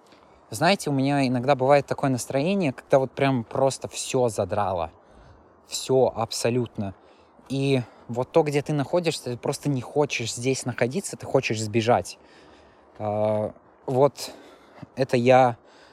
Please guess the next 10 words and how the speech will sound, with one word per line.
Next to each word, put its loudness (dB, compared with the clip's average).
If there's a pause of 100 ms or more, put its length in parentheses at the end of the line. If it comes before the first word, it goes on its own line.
(180)
опять-таки 0
в 0
очередной 0
раз 2
понял 4
и -2 (480)
ощутил -2
как-то -4
немножко -2
даже 2